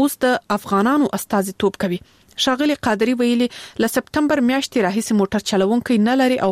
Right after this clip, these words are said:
په خپله موټر چلوي. د زیاته کړې، یوازې مو د کونسلي چارو پر مخ وړلو لپاره یو څو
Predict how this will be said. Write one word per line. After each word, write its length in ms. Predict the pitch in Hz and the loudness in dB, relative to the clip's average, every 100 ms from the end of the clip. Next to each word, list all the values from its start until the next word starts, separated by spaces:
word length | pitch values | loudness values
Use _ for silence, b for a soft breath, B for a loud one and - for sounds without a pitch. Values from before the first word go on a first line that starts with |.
| 190 | -2
په 60 | 180 | -6
خپله 280 | - 285 214 | -2 2 2
موټر 280 | 185 196 196 - | 2 -2 -4 -4
چلوي. 260 | 170 - - B B B B 208 | -4 -6 -10 B B B B -2
د 120 | 277 | 0
زیاته 220 | 277 262 254 | 0 -2 -2
کړې، 180 | 294 294 277 | 0 2 2
یوازې 320 | 269 277 254 262 | 2 0 0 0
مو 100 | 262 240 | 0 0
د 20 | 240 - _ - | 0 -2 _ -2
کونسلي 440 | 220 208 220 247 277 - - | -2 0 0 2 0 -2 -4
چارو 260 | 247 220 226 220 - | -2 0 0 -2 0
پر 160 | 202 190 | 0 0
مخ 100 | 196 - | -2 0
وړلو 280 | 247 240 247 | 0 2 0
لپاره 320 | 240 220 214 - B B 202 | 0 -2 -2 -6 B B 0
یو 80 | 202 | 0
څو 240 | 208 302 | 0 -4